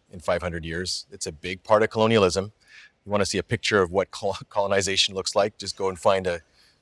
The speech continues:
a big old white church steeple in the middle of a city and say, "What if the folks who run that property actually wanna see that place serve the poor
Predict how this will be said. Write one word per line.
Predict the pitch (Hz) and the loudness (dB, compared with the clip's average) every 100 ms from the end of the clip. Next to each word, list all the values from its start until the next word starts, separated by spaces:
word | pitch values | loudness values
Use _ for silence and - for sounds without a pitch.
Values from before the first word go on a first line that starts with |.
| - | -14
a | 92 | -4
big | 110 104 - | 0 0 2
old | 101 95 | 0 0
white | 85 92 92 _ _ | 0 -2 -2 _ _
church | - 95 - - | -2 -2 -2 -2
steeple | 117 107 92 85 | -2 -4 -4 -4
in | 90 | -6
the | |
middle | 95 92 | -4 -2
of | 87 | -2
a | |
city | 82 117 98 80 82 _ _ _ _ - | -2 -2 -4 -6 -14 _ _ _ _ -12
and | 95 92 | -8 -4
say, | - 90 90 90 - _ _ | -2 -2 -2 -6 -14 _ _
"What | 95 95 113 | -4 0 2
if | 107 - - _ - | 0 -4 -20 _ -12
the | 92 | -4
folks | - 113 - | -2 0 -2
who | 98 | -4
run | 98 135 | -4 -4
that | 110 | -6
property | - 87 82 92 | -4 -4 -4 -12
actually | - 110 - 110 | -14 -10 -10 -8
wanna | 98 95 | -6 -6
see | 90 - 107 | -4 -6 -8
that | 101 92 90 - | -6 -6 -8 -12
place | - 101 95 87 - - - | -12 -8 -8 -6 -6 -6 -8
serve | - - 107 101 92 | -4 0 2 0 -2
the | - | -10
poor | - 120 120 123 123 | -8 -2 2 2 2